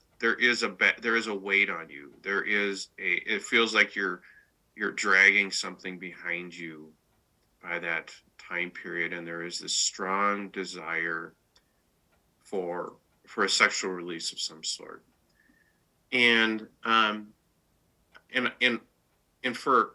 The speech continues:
for a Catholic man, at least, or anyone that, that is of the moral belief that any sexual release, uh, outside of the marital act itself is immoral, uh,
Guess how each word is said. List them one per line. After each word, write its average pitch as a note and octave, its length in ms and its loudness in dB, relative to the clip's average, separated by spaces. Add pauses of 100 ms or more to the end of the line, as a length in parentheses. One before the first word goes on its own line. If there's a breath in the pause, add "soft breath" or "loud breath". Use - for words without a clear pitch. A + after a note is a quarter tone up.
for - 200 0
a A#2 80 0
Catholic C#3 540 0
man, F2+ 280 -8
at D#2+ 100 -14
least, G2 320 -6
or G2+ 80 -4
anyone A#2 540 -2
that, F#2 340 -6 (140)
that F2+ 260 -12 (400)
is G2 320 -8
of G2 340 -10
the F#2 440 -2 (100)
moral G#2 380 -4
belief G2+ 760 -6 (880)
that F#2+ 380 0 (360)
any A#2 560 2
sexual G#2+ 580 0
release, F#2+ 800 -6 (360)
uh, B1+ 180 -16 (120)
outside G2+ 580 2
of F2+ 160 -4 (120)
the F#2+ 100 -8
marital F#2 460 4
act F2+ 260 0
itself F2+ 500 -6
is F2 220 -12
immoral, F2+ 760 -8 (1200 soft breath)
uh, F2+ 420 0